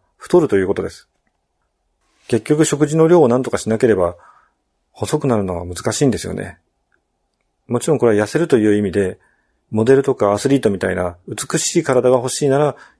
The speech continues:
筋トレとか運動とかは必要だと思います。ただその場合、骨格からして違うのでどうにもならない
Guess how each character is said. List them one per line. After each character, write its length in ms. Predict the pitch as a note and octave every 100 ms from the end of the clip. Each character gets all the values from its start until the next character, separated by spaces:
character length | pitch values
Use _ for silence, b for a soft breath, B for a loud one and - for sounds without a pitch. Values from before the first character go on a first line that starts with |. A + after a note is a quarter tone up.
| -
筋 200 | A#2+ A2
ト 80 |
レ 100 | A2+
と 100 | A2
か 240 | F#2+ F2 E2+ _
運 160 | A2+ A#2
動 120 | A#2+
と 80 | B2
か 100 | G#2
は 100 | F#2+
必 180 | - A2+
要 100 | A2
だ 80 |
と 80 | A#2
思 160 | F#2+ E2
い 40 |
ま 120 | E2
す。 180 | D#2+ - _ _ _ _ _ _ _ _ _ _ _ -
た 80 |
だ 80 | C3
そ 160 | G#2 A2
の 80 | A#2+
場 160 | B2
合、 60 | B2+ A#2+ F#2 _ _ _
骨 200 | - G#2+ _
格 220 | C#3 -
か 100 | -
ら 80 | C#3
し 60 | -
て 80 |
違 240 | C3+ - A#2 C#3
う 80 | B2
の 80 |
で 120 | F2+ E2+
ど 160 | G#2+
う 60 | C3+
に 80 | D3
も 80 |
な 100 | C#3
ら 100 | C3
な 100 | F#2
い 60 | -